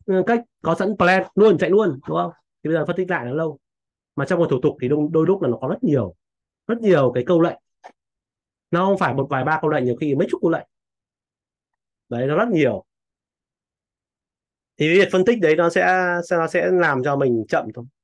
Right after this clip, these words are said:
Nhưng cái việc phân tích đó ấy, thông thường nó sẽ mất lần đầu tiên thôi. Mất lần đầu tiên. Sau khi mà mình, mình gather xong, mình, ờ, review xong, nó mất lần đầu tiên thôi. Lần đầu tiên lâu. Chắc không đến nỗi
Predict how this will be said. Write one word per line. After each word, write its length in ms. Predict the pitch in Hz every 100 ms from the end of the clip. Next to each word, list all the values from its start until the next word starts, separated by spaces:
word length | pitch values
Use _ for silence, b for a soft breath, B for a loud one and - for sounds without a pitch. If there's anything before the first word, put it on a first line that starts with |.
| _ _ _ _ _ _ -
Nhưng 120 | 180
cái 60 | 208
việc 100 | 175
phân 120 | 180
tích 140 | 226
đó 200 | 190 143
ấy, 100 | 160
thông 160 | 196 180
thường 140 | 160
nó 100 | 131
sẽ 120 | 123 -
mất 100 | 214
lần 80 | 143
đầu 120 | 123
tiên 200 | 165 156
thôi. 100 | 151 - _ _ _ _ _ -
Mất 100 | 185
lần 100 | 165
đầu 100 | 123
tiên. 220 | 151 139 131 _ _ _ _
Sau 220 | 170 151
khi 240 | 156 143
mà 140 | 131 120
mình, 440 | 113 110 107 104 - _ _ _ _ -
mình 160 | 120
gather 500 | 120 143 135 127 113
xong, 320 | 147 139 131 127 _
mình, 300 | 107 104 104
ờ, 360 | 104 101 98 98 107 _ _ _ _ _ _ -
review 300 | 139 156 143
xong, 240 | 156 135
nó 60 | 131
mất 100 | 175
lần 100 | 135
đầu 100 | 113
tiên 160 | 147 135
thôi. 100 | 139
Lần 100 | 131
đầu 80 | 127
tiên 80 | 160
lâu. 320 | 185 190 180 - _ _ _ _ _ _ _ _ _ _ _ _ _ _ _
Chắc 160 | 240 247
không 160 | 226
đến 120 | 208 190
nỗi 360 | 190 233 240